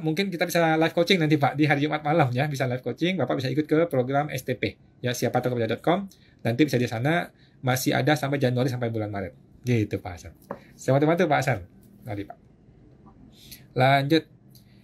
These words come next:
Ibu Cecilia Teja. "Malam, Pak Wan." Malam, Bu Cecilia. "Bagaimana melaporkan harta di S P T kalau punya beberapa macam obligasi pemerintah? Bolehkah digabung?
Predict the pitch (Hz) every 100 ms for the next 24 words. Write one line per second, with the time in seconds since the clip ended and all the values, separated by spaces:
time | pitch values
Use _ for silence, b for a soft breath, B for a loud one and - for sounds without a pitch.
0 | b b b - 165 160 180 - 170 185
1 | 175 175 175 175 175 170 165 160 - -
2 | - 156 202 190 202 202 120 - 139 180
3 | 170 156 156 156 156 160 - - b b
4 | 156 165 165 170 170 151 127 160 208 160
5 | 156 151 147 156 156 143 143 139 190 180
6 | 165 156 - 139 - 98 135 - - 147
7 | 160 190 202 196 151 156 175 156 147 143
8 | 139 143 139 139 165 160 135 135 131 131
9 | - 139 147 165 139 - b b - 151
10 | 180 220 220 170 143 127 104 110 139 202